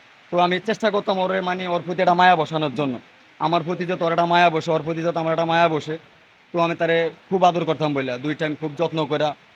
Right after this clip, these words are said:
ওই গরুগুলার চেয়ে বেশি কিন্তু, ওগুলার চেয়ে, ওগুলার ফালা রাইখে আগে ওরা খানা দিতাম, গোসল করাইতাম।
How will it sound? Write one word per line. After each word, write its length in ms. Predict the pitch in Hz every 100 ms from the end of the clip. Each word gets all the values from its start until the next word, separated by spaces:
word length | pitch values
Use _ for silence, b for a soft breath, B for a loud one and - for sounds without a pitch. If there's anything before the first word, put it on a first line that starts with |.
| _ -
ওই 140 | 170
গরুগুলার 400 | 165 190 196 196 190 -
চেয়ে 140 | 214
বেশি 280 | 185 170 180
কিন্তু, 240 | 156 135 120 _ _ _ -
ওগুলার 320 | 170 185 185
চেয়ে, 140 | - 196
ওগুলার 320 | 170 185 185
ফালা 240 | 185 180
রাইখে 220 | 180 185 185
আগে 140 | 175
ওরা 120 | 175
খানা 260 | 160 156 165
দিতাম, 260 | 160 170
গোসল 240 | 151 143 165
করাইতাম। 440 | 160 160 160 160